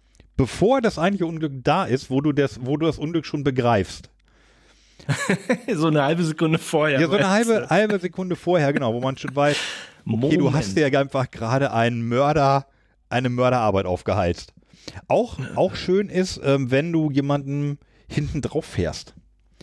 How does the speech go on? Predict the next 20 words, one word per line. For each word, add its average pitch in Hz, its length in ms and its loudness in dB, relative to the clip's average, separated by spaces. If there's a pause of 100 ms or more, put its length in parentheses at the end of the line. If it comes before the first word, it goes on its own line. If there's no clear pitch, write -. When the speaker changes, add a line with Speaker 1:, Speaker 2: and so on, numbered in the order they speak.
(420)
Speaker 1:
Im 104 140 -4
Auto. 120 360 0
Ich - 60 -4
weiß 113 160 2
Speaker 2:
Ja. 92 60 0
Speaker 1:
nicht, 101 80 -4
ist - 120 -4
dir 156 60 2
das 147 120 2
schon 139 120 -6
mal 131 60 -2
pass-, - 240 -4
hast 123 180 -4
du 143 40 -2
das 143 120 -4
schon 147 140 -6
mal 135 200 -2 (320)
gemacht? 123 500 0
Speaker 2:
Ja, 135 480 0 (340)
ja. 131 440 0